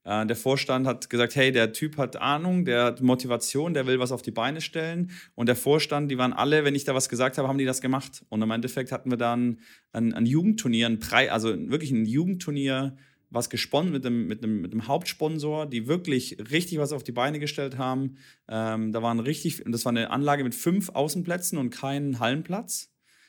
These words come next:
Ähm, hatten dann ein Tenniscamp, wo wir auf der Anlage übernachtet haben, wo die gesagt haben, "Hey, wie auf der Anlage übernachten?" Ja klar, haben wir da Zelte hingestellt, das war ein Riesenerlebnis für alle,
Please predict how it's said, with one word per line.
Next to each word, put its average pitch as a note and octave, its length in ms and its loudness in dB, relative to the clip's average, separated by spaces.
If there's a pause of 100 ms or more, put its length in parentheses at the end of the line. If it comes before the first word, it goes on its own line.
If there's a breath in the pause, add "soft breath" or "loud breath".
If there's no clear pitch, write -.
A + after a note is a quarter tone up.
(200)
Ähm, A2+ 280 0
hatten C#3 180 -4
dann B2 120 4
ein B2 100 4
Tenniscamp, E3 580 0
wo B2+ 100 -4
wir B2 120 4
auf - 100 -2
der - 140 -4
Anlage D#3+ 340 -2
übernachtet C#3+ 520 -2
haben, D#3 140 -2
wo C3 60 2
die B2 60 2
gesagt G#2+ 160 -4
haben, G2+ 100 -10
"Hey, D#3 300 -8
wie C3+ 180 0
auf - 140 -8
der - 120 -4
Anlage D#3+ 360 -4
übernachten?" F3+ 680 -6 (220 soft breath)
Ja A2 120 -6
klar, D#3 160 -2
haben D#3+ 80 2
wir C#3+ 60 2
da C3 120 2
Zelte F3 320 2
hingestellt, D#3+ 480 -2
das C3+ 140 -6
war B2+ 100 0
ein B2 80 4
Riesenerlebnis E3 800 -2
für - 160 -6
alle, C#3 360 -2